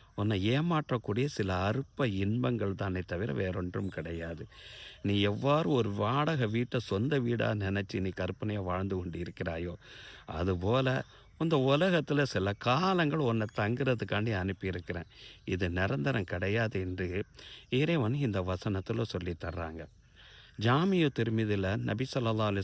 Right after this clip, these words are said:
வஸல்லம் சொன்னதா ஒரு ஹதீஸ் பதிவு செய்யப்பட்டிருக்கு. இந்த உலகம், இந்த உலகத்தினுடைய இன்பங்கள் அனைத்துமே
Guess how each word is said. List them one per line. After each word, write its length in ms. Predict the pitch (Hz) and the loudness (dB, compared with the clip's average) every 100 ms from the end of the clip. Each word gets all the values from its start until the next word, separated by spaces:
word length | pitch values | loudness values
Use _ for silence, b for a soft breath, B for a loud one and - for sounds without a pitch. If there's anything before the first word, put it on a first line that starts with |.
| - | -2
வஸல்லம் 160 | 92 | -4
சொன்னதா 380 | 98 90 87 104 | -2 -2 -2 -2
ஒரு 180 | 131 92 | 0 -2
ஹதீஸ் 460 | 87 87 98 101 127 | -2 -2 -2 -2 -4
பதிவு 320 | 107 92 90 87 | -4 -4 -4 -6
செய்யப்பட்டிருக்கு. 520 | 82 82 82 - - - B B B B B - | -8 -8 -8 -10 -12 -14 B B B B B -4
இந்த 340 | 98 107 110 | 0 2 2
உலகம், 600 | 95 104 131 143 160 160 - | 4 4 4 2 2 0 -4
இந்த 340 | - 107 95 98 | -2 0 2 2
உலகத்தினுடைய 840 | 120 123 127 120 113 110 98 95 | 4 2 0 0 0 2 0 0
இன்பங்கள் 600 | 90 98 120 123 104 95 - | 0 -2 0 0 0 -2 -4
அனைத்துமே 880 | 98 98 98 113 98 92 87 104 107 | -6 -2 -2 -2 -4 -2 -2 -2 -4